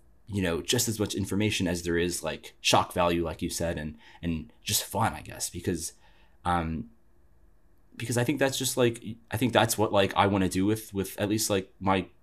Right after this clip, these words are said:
career is just, like, teach people and help educate people. And I think one of the, the fun ways to do that, and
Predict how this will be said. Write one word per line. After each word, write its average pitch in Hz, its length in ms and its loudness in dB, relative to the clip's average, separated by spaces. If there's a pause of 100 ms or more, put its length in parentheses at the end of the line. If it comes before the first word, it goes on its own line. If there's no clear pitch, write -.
career 117 460 -2
is 147 140 -6
just, - 180 -6
like, 123 220 -6
teach - 220 -8
people 98 320 -8
and 85 120 -4
help 107 260 0
educate 101 360 -2
people. 92 280 -2
And 87 100 2
I 85 40 -2
think 95 240 -2 (400)
one 107 140 4
of 98 80 2
the, 92 360 4
the 95 100 -2
fun 107 320 4
ways 101 200 2
to 90 80 2
do 90 140 0
that, 101 220 4
and 90 240 0